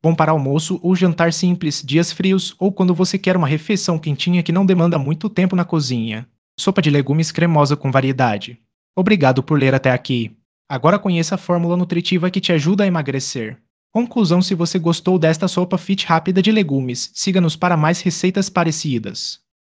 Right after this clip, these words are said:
Temos pratos fáceis, rápidos e saudáveis para o dia a dia. Sopa de legumes com carne e macarrão para deixar a refeição ainda mais completa. Experimente outros pratos que combinam bem com esta sopa.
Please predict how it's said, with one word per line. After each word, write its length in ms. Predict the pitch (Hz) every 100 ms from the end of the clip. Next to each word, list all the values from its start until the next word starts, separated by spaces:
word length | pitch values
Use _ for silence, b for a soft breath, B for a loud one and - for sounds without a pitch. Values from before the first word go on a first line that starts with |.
| -
Temos 260 | 190 226
pratos 380 | - 175 190 190
fáceis, 580 | - 160 151 - 139 -
rápidos 480 | 156 175 170 180 -
e 60 | 185
saudáveis 560 | - 196 165 165 185
para 200 | - 151
o 60 | 151
dia 200 | 127 143
a 40 |
dia. 420 | 156 147 131 - - _ _
Sopa 240 | - 240 247
de 80 | 208
legumes 440 | 202 143 180 190
com 160 | - 156
carne 360 | 165 156 156 165
e 80 |
macarrão 500 | 151 156 160 143 170
para 220 | 196 196 190
deixar 360 | 196 - 196
a 40 | 165
refeição 560 | 185 190 208 - 180
ainda 240 | 165 190 175
mais 260 | 165 196
completa. 680 | - 196 170 175 196 214 214
Experimente 580 | 151 - 233 208 151 151 180
outros 260 | 180 190
pratos 460 | - 175 190 196 -
que 120 | 196
combinam 520 | 196 202 139 160 180
bem 180 | 135 156
com 180 | 170 165
esta 240 | 165 160 175
sopa. 500 | - 143 127 -